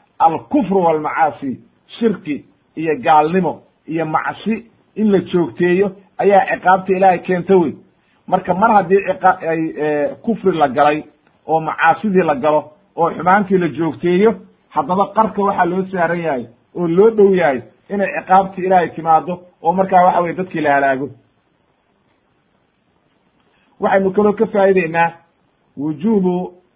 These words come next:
buqdi shar, maaragtay in sharka iyo xumaanta dadka samaynaya loo caroonayo, oo waxa weeye sidii uu yidhi maaragtay Nabiyullaahi Luut calayhi salaam, "Innii la amalakum min alqaaliin," ay maaragtay, "Waan u caraysnay anigu, waan ka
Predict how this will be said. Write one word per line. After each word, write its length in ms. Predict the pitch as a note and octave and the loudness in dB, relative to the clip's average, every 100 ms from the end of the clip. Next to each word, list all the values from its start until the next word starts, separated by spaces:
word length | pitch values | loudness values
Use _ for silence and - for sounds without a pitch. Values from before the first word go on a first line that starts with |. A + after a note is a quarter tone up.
| B2 | -2
buqdi 380 | A3 G#3+ F#3+ E3+ - | 0 0 -2 -4 -6
shar, 180 | F#3 E3+ C#3 - _ | -6 -4 -6 -14 _
maaragtay 480 | C3+ F3 E3+ D#3+ E3 D#3+ F#3+ | -4 2 2 0 -6 -6 -4
in 200 | F#3 F#3 - | -4 -6 -6
sharka 320 | - G3 - F3+ | -2 -2 -4 -8
iyo 200 | E3 D#3+ | -6 -8
xumaanta 380 | D#3 F3 G3 F#3+ | -6 -4 -4 -6
dadka 280 | G#3 F#3+ F#3 F3+ | -8 -8 -10 -8
samaynaya 380 | E3+ F#3 F3+ | -6 -4 -4
loo 180 | D#3+ E3 D#3 | 0 2 4
caroonayo, 480 | F3 E3 D#3+ C3+ A2 - _ _ _ - | 2 2 0 -2 -6 -12 _ _ _ -6
oo 100 | D#3+ | -2
waxa 180 | G3 F#3 | 0 2
weeye 180 | F#3 F3 | 0 -4
sidii 220 | - G3 F#3 | -6 -4 -4
uu 240 | F3 G#3+ | -4 -2
yidhi 220 | G3+ F3+ | 0 0
maaragtay 460 | F#3 F#3 E3 - E3+ | 2 0 0 -4 -8
Nabiyullaahi 540 | E3 D#3+ F#3 F3+ E3 | -6 0 0 2 2
Luut 140 | F3 F3+ | 0 -4
calayhi 360 | - F3+ D#3+ | -6 -6 -6
salaam, 340 | - E3+ D3 G#3+ - _ - | -4 -2 -2 -6 -12 _ -6
"Innii 320 | A3 G#3+ G3 | -2 0 0
la 160 | F3+ E3 | 0 -2
amalakum 460 | F3 G3 F3 F3+ | -2 -2 -2 -4
min 100 | E3+ | -4
alqaaliin," 680 | E3+ D#3 - E3+ F3 G#3 C#3 - _ _ | -2 0 4 4 4 2 0 -6 _ _
ay 140 | - G3+ | -2 0
maaragtay, 640 | G#3 G3+ F3+ - G3 F#3+ - _ - | 4 4 2 0 -2 -2 -6 _ -4
"Waan 200 | D#3+ F3 | -2 0
u 100 | A3 A#3 | -2 0
caraysnay 480 | F#3 F#3+ F#3+ F3+ | 2 2 0 0
anigu, 280 | E3+ F3+ F3+ | 2 2 0
waan 160 | F3 D3 | -2 -2
ka 100 | - | -2